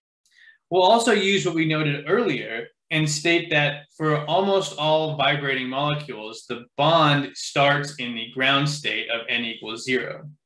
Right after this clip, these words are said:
So what we're going to evaluate then is the transition dipole moment from some state m, uh, or to some state m from state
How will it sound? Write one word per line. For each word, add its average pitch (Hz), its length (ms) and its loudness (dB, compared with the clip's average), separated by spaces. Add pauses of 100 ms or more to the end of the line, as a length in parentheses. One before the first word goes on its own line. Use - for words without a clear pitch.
(460)
So 190 120 2
what 185 60 8
we're 185 100 6
going 180 200 4
to 160 180 2
evaluate 156 640 4
then 113 340 -8 (340)
is 135 160 -4
the 135 80 -4
transition 147 560 0
dipole 143 480 2
moment 113 380 -6
from 131 160 -4
some 160 260 -2
state 143 540 -2
m, 143 560 -2 (320)
uh, 120 240 0
or 127 240 -4
to 180 520 -4
some 147 240 -2
state 127 320 -2
m 117 280 -4 (180)
from 120 320 -6
state 110 380 -10